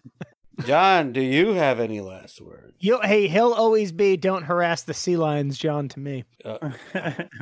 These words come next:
Speaker 1: I thought I said, "John, do you have any last words?" But apparently Bobby can't let
Speaker 2: <laughs>
Speaker 1: go. Notice how when I say, "Bobby, do you have any last words?" he's like, "No." But when I say, say, "John," then he has a fucking million words to say.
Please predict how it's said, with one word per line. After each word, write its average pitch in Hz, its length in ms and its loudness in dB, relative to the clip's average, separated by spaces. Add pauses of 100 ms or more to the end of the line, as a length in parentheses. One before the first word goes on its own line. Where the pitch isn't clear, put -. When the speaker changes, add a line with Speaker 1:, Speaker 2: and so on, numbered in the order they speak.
(160)
Speaker 1:
I 165 140 -4
thought 156 260 0
I 120 80 0
said, 110 440 -6
"John, 120 360 -4
do 107 80 -8
you 98 160 -6
have 98 240 -12
any 98 140 -14
last 95 340 -14
words?" 98 240 -12
But 98 140 -10
apparently 117 500 -10
Bobby 104 400 -4
can't - 500 0
let 233 260 -2
Speaker 2:
<laughs> - 720 -2
Speaker 1:
go. 151 60 -10
Notice 185 320 2
how 185 160 2
when 165 140 4
I 165 80 4
say, 165 220 0
"Bobby, 143 340 2
do 160 60 0
you 156 80 2
have 147 160 2
any 151 100 -2
last 143 260 0
words?" 143 160 -2
he's 131 140 -6
like, 117 160 0
"No." 113 380 0
But 113 160 -2
when 120 160 -4
I 123 80 -2
say, 120 200 -4
say, 113 200 -6
"John," 113 500 -4
then 117 260 -2
he 120 260 -4
has 131 320 -6
a 135 60 -6
fucking 131 380 -8
million 135 400 -4
words 131 300 -8
to 131 120 -12
say. 135 360 -12